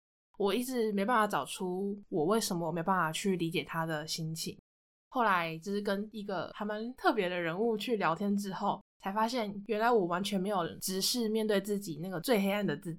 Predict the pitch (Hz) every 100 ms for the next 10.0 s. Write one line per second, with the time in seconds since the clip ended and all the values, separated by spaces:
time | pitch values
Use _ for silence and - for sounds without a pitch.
0 | - - 208 - _ _ - 294 277 233
1 | 233 240 226 254 190 170 180 180 220 202
2 | 180 180 - 185 202 208 208 240 233 220
3 | 294 302 226 214 208 - 190 - 311 254
4 | 202 170 165 202 190 143 - 202 185 175
5 | 170 175 175 175 180 - _ - 285 311
6 | 320 320 320 285 226 214 233 202 196 160
7 | 147 202 170 165 - - - - _ _
8 | _ - 294 294 294 349 339 269 185 160
9 | 190 226 214 233 226 233 196 156 117